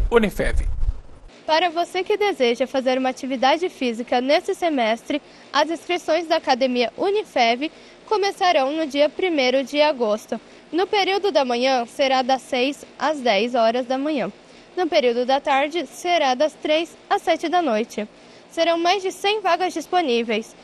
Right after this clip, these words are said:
Speaker 2: e os interessados deverão ser maior de idade. As inscrições devem ser realizadas no site unifev ponto edu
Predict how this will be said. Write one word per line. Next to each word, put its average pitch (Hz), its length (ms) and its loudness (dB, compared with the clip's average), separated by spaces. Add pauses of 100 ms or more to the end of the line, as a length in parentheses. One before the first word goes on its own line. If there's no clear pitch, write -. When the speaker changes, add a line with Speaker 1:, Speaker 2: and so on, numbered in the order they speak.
(180)
Speaker 2:
e 294 80 2
os 302 80 2
interessados 285 680 2
deverão 269 380 0
ser 277 280 -2
maior 254 360 2
de 339 100 -6
idade. 226 540 -2 (500)
As 359 180 4
inscrições 285 540 0
devem 269 160 2
ser 277 200 0
realizadas 254 680 2
no 269 160 -2
site - 580 0 (380)
unifev 294 720 2 (200)
ponto 302 260 0
edu 254 340 2